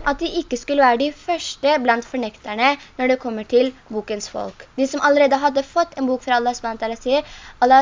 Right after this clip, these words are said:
sier til dem at ikke vær de første blant fornekterne. To andre ting som vi så nå på slutten, Allah subhanahu wa ta'ala sier til dem, ikke skjul sannheten, og ikke bland sannheten med løgn. Fordi straffen til det, dette her kommer vi til å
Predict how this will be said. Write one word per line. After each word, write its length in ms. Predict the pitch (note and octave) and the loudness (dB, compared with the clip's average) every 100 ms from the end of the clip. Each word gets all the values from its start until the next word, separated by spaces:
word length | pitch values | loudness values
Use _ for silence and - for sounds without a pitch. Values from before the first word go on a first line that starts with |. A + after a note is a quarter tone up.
| C4+ | 4
sier 200 | C4 A3+ | -4 -6
til 100 | A#3+ C4 | 0 2
dem 160 | E4 - - - D#4+ | 2 -2 -10 2 4
at 100 | F#4 - - D4+ | 4 -2 -10 -8
ikke 260 | C4+ C#4 C4 | -6 -2 2
vær 140 | A#3+ C4 | 6 4
de 80 | C#4 | 2
første 460 | - C#4+ - C#4+ D4 | -6 -10 -4 -2 0
blant 220 | B3+ A3+ | 0 -2
fornekterne. 680 | - A3 G3+ - G3 G3 G3 - - - - - - - | -8 -10 -10 -12 -10 -8 -10 -18 -20 -20 -20 -20 -20 -2
To 120 | G4 G#4 - | 0 0 0
andre 240 | D#4 C4+ | 0 2
ting 220 | C4+ D#4+ D#4+ | 0 -2 0
som 140 | D4 | 0
vi 80 | C#4+ | 0
så 160 | C#4+ C4 | 2 2
nå 160 | B3 | 0
på 80 | B3+ | -2
slutten, 400 | C4 B3 - D4+ D#4+ | -6 -6 -4 -2 2
Allah 220 | C4 C#4 | 4 4
subhanahu 220 | C#4 B3+ A#3+ | 2 -4 -4
wa 20 | |
ta'ala 160 | B3 | -6
sier 180 | - A#3 | -4 -6
til 140 | G#3 A3+ | -2 2
dem, 220 | C#4 D#4 - - - | 2 2 -8 -12 -8
ikke 220 | F#4 F#4 | -2 -2
skjul 400 | - - C#4 C#4 | -4 -4 -2 -2
sannheten, 720 | - A#3 G#3+ G#3+ - B3+ D4 D4 C#4+ - | -2 -4 -4 -10 -8 -4 -2 -4 -8 -2
og 140 | D#4+ E4 | 0 0
ikke 400 | D#4 - C4 D4 - | -8 0 2 2 -2
bland 460 | A3 A3+ C4 C#4 C4+ | -8 0 2 2 -2
sannheten 540 | B3+ G#3+ G#3 G#3 A3+ A3+ | -4 -6 -8 -12 -8 -8
med 80 | G#3+ | -6
løgn. 240 | F#3+ F#3+ - - | -8 -12 -16 -4
Fordi 240 | D4+ D#4+ | -2 -2
straffen 540 | D#4 C#4+ C4 - D#4 D4+ | -2 -4 -4 -4 -4 -2
til 160 | C4+ | 0
det, 140 | C4 D4+ - - - - A#3+ | 2 2 0 -20 -20 -4 -4
dette 160 | A#3+ | -2
her 160 | B3 B3+ | -2 -2
kommer 240 | C4 B3 | -4 -6
vi 160 | - A#3 | -10 -14
til 220 | - | -10
å 20 | B3+ | -6